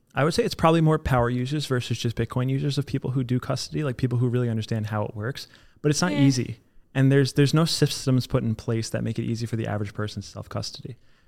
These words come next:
Speaker 2: I think Bitcoiners are the most vocal about "not your, uh, keys, not your coin."
Speaker 1: They're definitely vocal.
Speaker 2: They're, like, the most that say it. I don't think crypto people say it as much.
Speaker 1: Probably. I think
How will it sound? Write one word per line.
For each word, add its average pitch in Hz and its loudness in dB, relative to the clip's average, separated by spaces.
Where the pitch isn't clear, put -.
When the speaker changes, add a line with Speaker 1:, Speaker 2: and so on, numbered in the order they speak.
Speaker 2:
I 269 0
think 403 0
Bitcoiners 240 0
are 202 0
the 220 -2
most 214 2
vocal 196 -2
about 185 -6
"not 185 -8
your, 180 -4
uh, - -8
keys, 180 -10
not - -10
your - -12
coin." - -14
Speaker 1:
They're 139 2
definitely 147 2
vocal. - -2
Speaker 2:
They're, 220 0
like, 208 -2
the 220 -4
most 196 0
that - 0
say - -10
it. - -10
I - -2
don't 220 -2
think 220 -2
crypto 180 -6
people - -12
say - -10
it - -12
as - -14
much. - -8
Speaker 1:
Probably. 147 -2
I 151 4
think 240 0